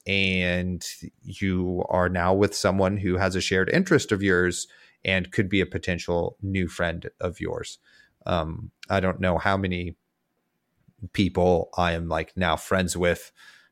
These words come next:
who I've just played Flesh and Blood with. You know, I'll show up to, you know, we'll go to the Calling or Worlds or whatever, and it's just like, "Man, look at all these people I know," 'cause I've been to events and it's like, "What's up, homie?" You know, and that's really great. So,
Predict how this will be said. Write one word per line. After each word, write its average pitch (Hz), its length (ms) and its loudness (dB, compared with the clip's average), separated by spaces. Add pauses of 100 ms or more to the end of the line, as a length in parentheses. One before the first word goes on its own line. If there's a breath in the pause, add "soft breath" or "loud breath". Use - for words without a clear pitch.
(100)
who 87 380 2
I've 82 240 0
just - 280 -2
played 87 220 0
Flesh - 220 0
and 85 120 -6
Blood 87 200 0
with. - 340 -8
You 87 100 -6
know, 82 280 -6
I'll 85 160 -8
show 82 280 0
up 78 320 -2
to, 85 460 -6 (640 soft breath)
you 82 80 -8
know, 78 100 -4
we'll 85 160 0
go 92 160 6
to 85 80 4
the 85 100 2
Calling 98 760 4 (180 loud breath)
or 104 280 6
Worlds 117 440 10
or 113 100 6
whatever, 107 560 8
and 101 140 4
it's 95 120 0
just - 300 0
like, 95 220 2
"Man, 143 340 6
look 147 140 4
at 190 60 4
all 175 80 6
these 165 140 4
people 170 300 4
I 101 100 6
know," 131 280 6
'cause 98 180 0
I've 90 160 4
been 107 180 4
to 104 180 4
events 107 460 4
and 95 120 -2
it's - 120 -8
like, 92 220 4
"What's 151 160 6
up, 170 220 6
homie?" 165 560 4 (440 loud breath)
You 120 120 4
know, 113 260 8
and 107 160 4
that's 104 260 4
really 101 200 6
great. 87 320 2
So, 85 420 4